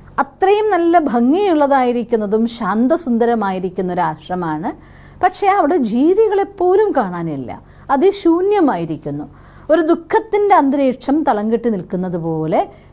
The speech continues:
ശ്രീരാമന് തോന്നുകയാണ്. അപ്പോൾ അദ്ദേഹം വിശ്വാമിത്ര മഹർഷിയോട് ചോദിക്കുകയാണ്, "എന്തുകൊണ്ടാണ് ഇത്രയും നല്ലൊരു ആശ്രമമായിട്ട് പോലും ഇവിടെ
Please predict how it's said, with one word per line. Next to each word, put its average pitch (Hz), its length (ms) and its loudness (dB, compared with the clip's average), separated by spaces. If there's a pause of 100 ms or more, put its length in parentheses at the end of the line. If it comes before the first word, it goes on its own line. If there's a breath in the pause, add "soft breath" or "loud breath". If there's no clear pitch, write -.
ശ്രീരാമന് 180 640 -2
തോന്നുകയാണ്. 151 560 -4 (520 loud breath)
അപ്പോൾ 262 120 2
അദ്ദേഹം 247 540 -2 (340)
വിശ്വാമിത്ര 208 580 -4
മഹർഷിയോട് 180 460 -4
ചോദിക്കുകയാണ്, 170 760 -4 (380 loud breath)
"എന്തുകൊണ്ടാണ് 339 920 2
ഇത്രയും 359 600 0
നല്ലൊരു 277 300 2
ആശ്രമമായിട്ട് 214 720 -2
പോലും 180 540 -2 (440 loud breath)
ഇവിടെ 220 440 0